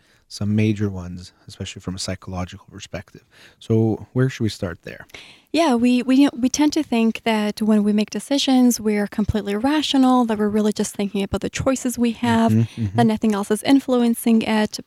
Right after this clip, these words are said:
Speaker 2: but really that's not the case. So one of the things that can impact our, um, how we make a decision is really the mood. It's called affect heuristic, which is another fancy word for the mood that we're in when we
Speaker 1: Mm-hmm.
Speaker 2: make that choice.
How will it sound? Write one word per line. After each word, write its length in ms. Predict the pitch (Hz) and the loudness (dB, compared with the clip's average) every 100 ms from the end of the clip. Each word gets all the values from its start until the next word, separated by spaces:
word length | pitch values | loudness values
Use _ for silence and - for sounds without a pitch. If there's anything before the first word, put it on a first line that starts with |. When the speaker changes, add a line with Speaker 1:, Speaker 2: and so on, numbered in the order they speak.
| - | -2
Speaker 2:
but 220 | 214 - | -2 -2
really 380 | 214 233 214 208 | 0 2 2 0
that's 320 | - 208 - | -2 -4 -4
not 180 | 208 - | -4 -4
the 60 | |
case. 360 | - - - - - - - _ | -10 -10 -10 -14 -20 -20 -20 _
So 260 | - 262 247 | 0 2 4
one 220 | 240 277 | 4 4
of 40 | |
the 120 | 349 | 2
things 240 | 349 247 233 | 2 2 2
that 100 | 226 | 0
can 120 | 226 | -2
impact 640 | 214 214 - 226 202 - - - | 0 -2 -2 -4 -6 -8 -20 -4
our, 540 | 214 214 202 202 202 - | 0 0 0 0 -2 -2
um, 100 | 202 | -4
how 300 | - - 233 | -4 -2 4
we 100 | 254 | 6
make 200 | 220 - | 4 0
a 40 | |
decision 560 | 220 - - - 214 226 - - _ _ | -12 -12 -10 -6 -4 -4 -6 -20 _ _
is 180 | 240 226 | 0 2
really 240 | 247 302 | 0 0
the 140 | 269 240 | 4 6
mood. 380 | 220 233 214 | 6 6 2
It's 120 | 220 - | -2 -4
called 220 | 262 254 | -6 -4
affect 360 | 220 214 220 - | -8 -6 -6 -2
heuristic, 520 | 226 196 226 - 294 | -2 0 0 2 2
which 160 | 262 - | 0 0
is 200 | 240 - - - - | -4 -4 -20 -6 2
another 200 | 349 269 | 4 4
fancy 320 | 247 214 208 | 2 0 0
word 300 | 196 185 196 | 0 0 -2
for 400 | _ 196 190 190 | _ 0 2 2
the 140 | 208 | 6
mood 240 | 285 254 202 | 6 6 2
that 120 | 185 | -2
we're 120 | 185 | -4
in 300 | - 180 240 | -2 2 2
when 300 | 247 214 214 | 2 2 4
we 60 | 208 | 4
Speaker 1:
Mm-hmm. 60 | |
Speaker 2:
make 180 | 196 185 | 2 0
that 160 | - - | -6 -8
choice. 460 | - - - - | -6 -6 -6 -8